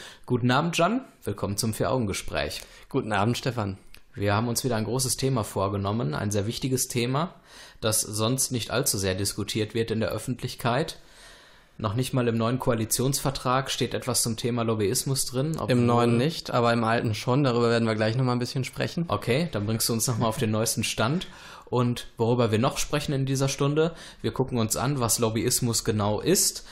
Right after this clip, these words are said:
Speaker 1: Wir schauen uns mal an, inwieweit Lobbyisten und Politiker tatsächlich zusammenarbeiten,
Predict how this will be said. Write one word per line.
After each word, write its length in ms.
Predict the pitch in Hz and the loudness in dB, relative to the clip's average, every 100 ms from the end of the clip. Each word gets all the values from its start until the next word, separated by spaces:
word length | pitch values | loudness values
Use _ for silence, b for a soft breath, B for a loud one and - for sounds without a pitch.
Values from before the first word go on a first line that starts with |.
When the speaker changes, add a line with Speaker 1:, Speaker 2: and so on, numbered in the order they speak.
| B B | B B
Speaker 1:
Wir 480 | 117 113 117 117 120 | -6 0 2 2 0
schauen 400 | 127 - 117 127 | -4 0 0 0
uns 320 | 127 117 113 110 | -2 -2 -2 0
mal 220 | 101 104 | -2 0
an, 260 | 104 135 | 0 0
inwieweit 640 | - 110 110 101 101 135 - | 0 -2 0 2 2 2 0
Lobbyisten 600 | 117 107 101 135 - 135 | -2 0 2 2 0 0
und 200 | 113 110 | -2 0
Politiker 600 | - 107 120 123 - 113 | 0 0 0 -2 -2 -2
tatsächlich 580 | - 107 - 113 110 - | -2 -2 -2 -4 -6 -4
zusammenarbeiten, 1040 | - 101 104 147 147 139 139 143 - 175 | -2 0 0 -2 -2 -2 0 0 -2 -6